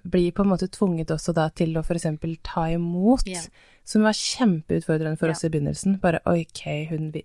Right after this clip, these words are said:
Speaker 1: altså, denne personen her vipser oss fem tusen kroner. I alle dager, hvordan skal vi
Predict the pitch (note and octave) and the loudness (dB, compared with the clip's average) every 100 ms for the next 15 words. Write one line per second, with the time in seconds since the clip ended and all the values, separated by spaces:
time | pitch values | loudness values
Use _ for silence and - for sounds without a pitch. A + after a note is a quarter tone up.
0 | - D3+ D#3 E3 D3 C3+ D#3 - C#3+ C#3+ | -6 -6 -4 -2 -2 -4 -6 -6 -6 -6
1 | D#3 D3+ F3+ - - - D#3+ - - C3 | -4 -2 -2 -2 -20 -14 -14 -12 -8 -6
2 | D3 D3 D3 D3 D3+ D3 - E3 - D3+ | -4 -6 -6 -8 -6 -6 -4 -6 -6 -6
3 | D3 - - - - D#3 - D#3 - | -4 -4 -4 -4 -6 -8 -8 -8 -8